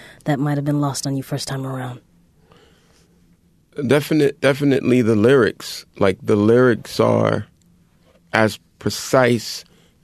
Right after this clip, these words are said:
Speaker 2: and arranged as the music. I think a lot of this comes from study, you know, of the greats himself, but also when you view the whole composition sometimes from a D J's perspective,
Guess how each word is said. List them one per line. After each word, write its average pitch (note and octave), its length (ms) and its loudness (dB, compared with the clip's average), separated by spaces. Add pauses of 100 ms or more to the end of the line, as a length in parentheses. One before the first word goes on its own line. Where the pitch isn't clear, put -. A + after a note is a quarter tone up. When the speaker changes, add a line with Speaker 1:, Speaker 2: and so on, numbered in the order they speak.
(160)
Speaker 2:
and A2 200 4
arranged G#2 840 2 (340)
as G2 260 0
the F#2+ 100 -2
music. G#2 580 0 (320)
I C#3 80 0
think D#3+ 320 -2 (840)
a A#2 40 0
lot C3+ 280 4
of A#2+ 160 0
this A2+ 240 0
comes G#2+ 360 0
from A2 480 0 (240)
study, A2 600 0 (460)
you A2+ 100 0
know, G#2 200 4
of G2+ 120 -2
the G#2+ 80 -4
greats G#2+ 480 -2 (120)
himself, A2 680 0 (380)
but A2+ 120 2
also B2+ 800 2 (520)
when A#2 200 2
you B2+ 540 0 (340)
view A#2+ 340 -2
the D#3 120 2
whole C3 280 0
composition A2+ 880 -2
sometimes G2+ 520 -2
from G#2 160 -2
a G2+ 80 0
D A2+ 320 0
J's G#2+ 300 0
perspective, - 800 -6